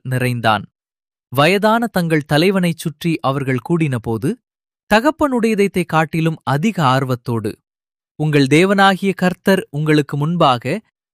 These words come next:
இந்த சகல ஜாதிகளுக்கும் செய்த யாவையும் நீங்கள் கண்டீர்கள். உங்கள் தேவனாகிய கர்த்தர்தாமே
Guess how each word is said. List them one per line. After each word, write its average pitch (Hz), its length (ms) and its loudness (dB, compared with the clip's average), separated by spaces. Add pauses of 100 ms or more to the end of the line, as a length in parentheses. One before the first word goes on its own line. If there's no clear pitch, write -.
(100)
இந்த 220 260 2
சகல 254 380 2
ஜாதிகளுக்கும் 240 760 2
செய்த 202 340 0
யாவையும் 208 600 2
நீங்கள் 160 380 -2
கண்டீர்கள். 151 520 0 (600)
உங்கள் 135 200 0
தேவனாகிய 180 640 2 (100)
கர்த்தர்தாமே 156 760 0